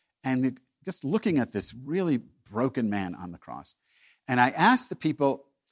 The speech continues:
"When the Spirit moves you, just articulate what you're getting from this scene. But I don't want history. I don't want you to say,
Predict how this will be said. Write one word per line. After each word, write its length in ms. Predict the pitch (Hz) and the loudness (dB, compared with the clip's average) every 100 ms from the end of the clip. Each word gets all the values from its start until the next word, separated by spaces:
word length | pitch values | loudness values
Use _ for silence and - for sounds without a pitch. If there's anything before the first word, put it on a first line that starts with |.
| _ _ _ _ _ _ _ _ _ _ _ _ _ _ _ _ _ _ _ _ - | _ _ _ _ _ _ _ _ _ _ _ _ _ _ _ _ _ _ _ _ -2
"When 200 | 143 147 | 0 2
the 80 | 143 | 0
Spirit 500 | - - 214 208 143 | -2 0 4 4 4
moves 380 | 147 151 123 | 4 4 2
you, 280 | 107 87 98 - _ _ _ _ | -4 -6 -6 -12 _ _ _ _
just 180 | 220 - | -8 -2
articulate 760 | 160 160 277 269 226 180 170 | -2 0 -2 0 2 2 0
what 400 | 113 113 139 185 | -10 -2 -2 0
you're 220 | 143 139 | 4 4
getting 340 | 120 127 131 123 | 4 2 2 0
from 240 | - 117 | -2 -2
this 140 | 107 101 | -2 -4
scene. 480 | - 147 107 87 | -8 -4 -4 -4
But 100 | 80 123 | -4 0
I 60 | |
don't 180 | 202 226 | 0 0
want 260 | 190 160 123 | 0 0 -2
history. 600 | 131 127 - - - 135 _ _ - | -4 -4 -8 -16 -18 -20 _ _ -2
I 80 | |
don't 100 | 233 | 2
want 160 | 185 131 | 4 4
you 80 | 127 | 2
to 60 | |
say, 220 | - 110 | 0 0